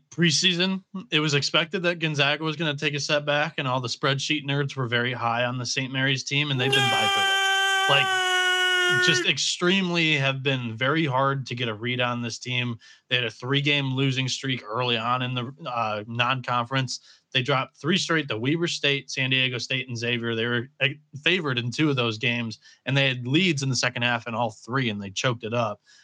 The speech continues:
Um, and then also they lost a home game to Missouri State, which was just absolutely stunning. So now they've started to get back onto the roll,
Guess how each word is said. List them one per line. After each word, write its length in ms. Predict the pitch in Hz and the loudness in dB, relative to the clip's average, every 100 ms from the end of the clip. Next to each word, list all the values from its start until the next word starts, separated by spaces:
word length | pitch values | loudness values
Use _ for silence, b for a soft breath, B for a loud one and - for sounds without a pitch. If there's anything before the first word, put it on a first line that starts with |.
| b - | b -2
Um, 480 | 120 123 120 117 - | 0 2 0 -4 -2
and 140 | 139 | 0
then 100 | 151 | 2
also 440 | 151 175 165 151 139 | 2 2 2 0 0
they 160 | 143 | -2
lost 260 | 151 160 156 | 0 0 0
a 60 | 135 | 0
home 200 | 156 170 | 0 2
game 280 | 143 127 | 2 2
to 60 | 123 | -2
Missouri 400 | 120 123 143 135 | -4 0 0 0
State, 440 | 117 - 147 123 110 | -2 0 0 0 -6
which 180 | 113 | -10
was 100 | 107 | -10
just 200 | 98 113 | -8 -8
absolutely 540 | 123 120 - 123 117 110 | -4 -4 -4 -6 -6 -6
stunning. 440 | - 135 123 104 98 | -4 -2 -2 -4 -4
So 320 | 147 127 113 B B _ | 0 0 -2 B B _
now 240 | 139 160 208 | 0 2 2
they've 220 | 226 185 | 2 0
started 400 | - 185 190 165 | 2 2 2 -2
to 80 | 127 | -2
get 260 | 120 151 | -2 -2
back 300 | 139 147 175 | 0 0 0
onto 280 | 139 156 165 | 0 0 0
the 120 | 147 | -2
roll, 500 | 127 131 143 151 151 | 0 2 4 4 0